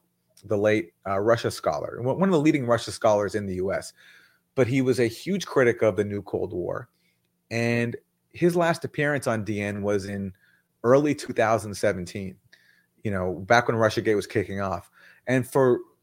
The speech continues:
the rest of Russiagate, and unfortunately the rest of his life, 'cause he passed away in September two thousand twenty, he wasn't let back on D N. And they've done that consistently with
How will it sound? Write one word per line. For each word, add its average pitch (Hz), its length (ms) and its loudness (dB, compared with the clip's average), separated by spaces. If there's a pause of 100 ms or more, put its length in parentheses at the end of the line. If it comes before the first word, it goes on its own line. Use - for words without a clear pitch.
the 123 200 0
rest 135 360 4
of 127 200 4
Russiagate, 104 640 2
and 104 100 -8
unfortunately 113 380 0
the 107 60 6
rest 104 180 2
of 117 80 0
his 95 100 -2
life, 101 320 2
'cause 104 140 -8
he 104 80 -6
passed 101 340 -2
away 98 300 0
in 95 100 -8
September 101 380 -6
two 104 120 -10
thousand 95 280 -2
twenty, 117 320 -6 (500)
he 139 140 -4
wasn't 147 340 2
let 139 220 4
back 127 200 4
on 117 200 -2
D 113 180 -2
N. 117 240 -4
And 110 100 -6
they've 110 140 0
done 127 200 2
that 147 120 2
consistently 110 640 0
with 104 320 0